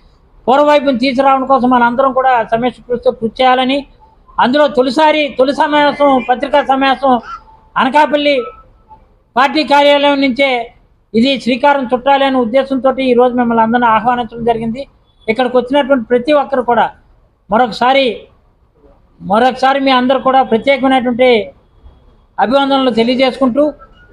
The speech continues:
ఈ కల్లా కసింకోటలో సరోజిని గార్డెన్స్‌లో జరుగుతున్నటువంటి కార్యక్రమం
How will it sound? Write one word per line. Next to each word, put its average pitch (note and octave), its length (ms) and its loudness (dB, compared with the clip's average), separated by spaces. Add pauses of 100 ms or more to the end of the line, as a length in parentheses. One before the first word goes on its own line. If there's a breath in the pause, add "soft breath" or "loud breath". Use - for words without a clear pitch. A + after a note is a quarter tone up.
(360)
ఈ C4 160 -2 (120)
కల్లా C#4 160 -4
కసింకోటలో C4+ 800 -2 (420)
సరోజిని C#4+ 380 0
గార్డెన్స్‌లో C4 580 -2
జరుగుతున్నటువంటి B3 680 0
కార్యక్రమం B3+ 600 0